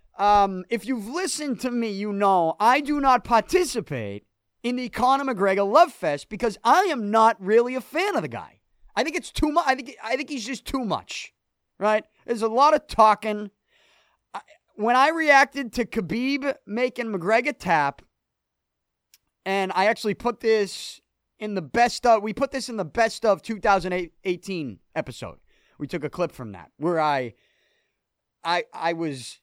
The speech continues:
so happy as to what I saw that night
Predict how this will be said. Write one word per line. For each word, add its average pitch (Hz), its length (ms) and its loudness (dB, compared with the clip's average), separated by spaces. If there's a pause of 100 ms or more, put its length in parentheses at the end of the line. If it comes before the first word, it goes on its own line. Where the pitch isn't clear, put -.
(100)
so 254 400 2
happy 226 480 2 (760)
as 220 140 -2
to 247 100 2
what 233 160 4
I 196 60 2
saw 269 480 4 (880)
that 226 160 4
night 143 300 -2